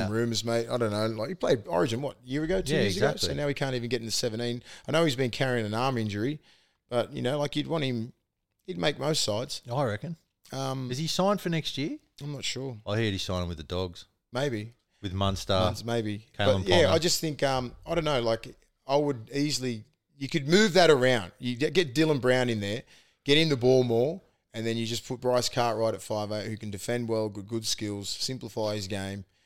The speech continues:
Speaker 1: He's got a good kick, he's got a kicking game. You know what I mean? Like,
Speaker 2: How good's Dylan Brown when he
Speaker 1: 'cause I just
Speaker 2: runs?
Speaker 1: think, like,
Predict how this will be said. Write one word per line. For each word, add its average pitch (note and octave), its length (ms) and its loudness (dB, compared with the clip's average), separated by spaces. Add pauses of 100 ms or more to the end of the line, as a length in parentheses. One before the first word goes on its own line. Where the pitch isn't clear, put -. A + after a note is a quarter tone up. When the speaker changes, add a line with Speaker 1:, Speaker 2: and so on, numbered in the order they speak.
Speaker 1:
He's - 100 -20
got B2+ 100 -8
a A#2+ 40 -6
good A#2 160 -4
kick, - 160 -6
he's A#2+ 100 -6
got A#2+ 100 0
a A#2 40 -8
kicking A#2+ 320 -6
game. A2+ 520 0
You - 60 -18
know C3+ 60 -8
what C3 80 -8
I - 20 -8
mean? C#3+ 220 -4
Like, C3+ 240 -6 (340)
Speaker 2:
How C3 140 4
good's E3+ 200 0
Dylan G#2 240 4
Brown F2 220 0
when C3 80 0
he F3 80 4
Speaker 1:
'cause G3+ 80 4
I - 20 2
just F3 200 2
Speaker 2:
runs? F3 160 4
Speaker 1:
think, - 60 -6
like, D#3 160 2